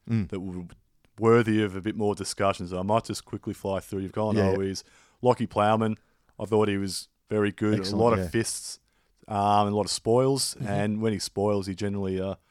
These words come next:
Speaker 2: gets it over the goal line, which is very
Speaker 1: Yeah.
Speaker 2: handy in that situation. I just love the fact that he, uh, he didn't hesitate to fly the flag
Speaker 1: Yep.
Speaker 2: and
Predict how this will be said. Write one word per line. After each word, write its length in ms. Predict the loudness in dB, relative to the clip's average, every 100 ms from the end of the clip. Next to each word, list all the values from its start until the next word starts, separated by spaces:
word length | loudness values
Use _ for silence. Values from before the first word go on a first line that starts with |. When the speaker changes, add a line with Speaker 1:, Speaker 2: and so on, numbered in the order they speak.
| _ _
Speaker 2:
gets 200 | -8 -6
it 80 | -6
over 460 | -4 -4 -4 -6 -6 _
the 80 | -8
goal 260 | 2 4 6
line, 380 | 4 4 2 -2
which 180 | -8
is 140 | -8 -6
very 280 | -2 0 0
Speaker 1:
Yeah. 100 | 0
Speaker 2:
handy 360 | -4 -4 -4
in 80 | -4
that 180 | -4 -6 _ _ _ -12
situation. 640 | -4 0 4 4 4 2
I 120 | 4 4
just 160 | 4
love 200 | 0 -2
the 60 | -2
fact 300 | -4 -4 -4
that 120 | -6
he, 120 | -4
uh, 120 | -4 -6 _ _ _ _
he 100 | -2
didn't 180 | 0 2
hesitate 640 | 0 0 0 0 0 _
to 280 | -4 -2 -2
fly 300 | -2 0 2
the 80 | 0
flag 480 | -2 -2 0 -4 -14 _
Speaker 1:
Yep. 220 | -6 -6 -6 _
Speaker 2:
and 800 | -8 -4 -2 -2 -4 -4 -6 -8